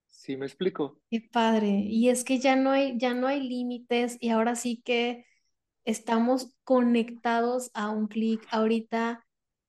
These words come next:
Speaker 2: hay muchísimas formas de, de tomar terapia. Em,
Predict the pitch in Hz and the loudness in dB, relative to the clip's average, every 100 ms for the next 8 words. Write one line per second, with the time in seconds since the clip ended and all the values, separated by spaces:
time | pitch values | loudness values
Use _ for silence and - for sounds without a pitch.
0 | _ - 220 262 269 294 285 294 277 277 | _ -2 0 2 2 0 -2 -4 -2 0
1 | 269 262 254 233 233 226 226 - - 202 | 0 0 0 0 2 2 0 -2 -8 -12
2 | 208 214 220 220 220 214 214 220 208 208 | -6 -4 -4 -4 0 0 -2 -2 0 -2
3 | 208 - 220 208 202 202 202 202 202 | -6 -8 -6 -2 0 2 2 0 -6